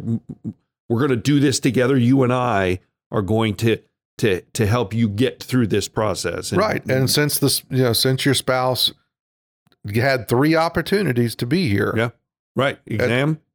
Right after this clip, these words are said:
Speaker 1: R one, R two. Yeah.
Speaker 2: Right. I, I've, you know, we are going to, 'cause we're the ones that are educated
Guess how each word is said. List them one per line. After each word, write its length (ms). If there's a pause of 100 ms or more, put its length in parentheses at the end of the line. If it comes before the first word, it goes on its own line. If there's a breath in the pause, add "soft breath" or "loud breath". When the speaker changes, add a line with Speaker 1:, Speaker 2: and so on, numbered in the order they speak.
(280)
Speaker 1:
R 140
one, 180
R 140
two. 240 (100)
Yeah. 120
Speaker 2:
Right. 320
I, 280
I've, 460 (180)
you 140
know, 100
we 560
are 120
going 320
to, 120
'cause 220
we're 240
the 100
ones 300
that 120
are 160
educated 760